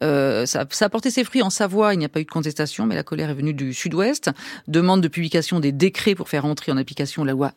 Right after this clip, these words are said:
Duplon, euh, en espérant obtenir l'assouplissement d'autres règles, euh, pour faciliter la construction d'ouvrages de stockage d'eau, par exemple, des bâtiments d'élevage industriel, euh, sur la prédation du loup aussi. On voit bien que tout d'un coup,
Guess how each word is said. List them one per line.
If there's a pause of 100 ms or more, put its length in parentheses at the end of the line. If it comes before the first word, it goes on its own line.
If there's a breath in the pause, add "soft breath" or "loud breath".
Duplon, (600 loud breath)
euh,
en
espérant
obtenir
l'assouplissement (640)
d'autres
règles, (420 loud breath)
euh,
pour
faciliter
la
construction
d'ouvrages
de
stockage
d'eau,
par
exemple,
des
bâtiments
d'élevage
industriel, (400 loud breath)
euh,
sur
la
prédation
du
loup
aussi.
On
voit
bien
que
tout
d'un
coup,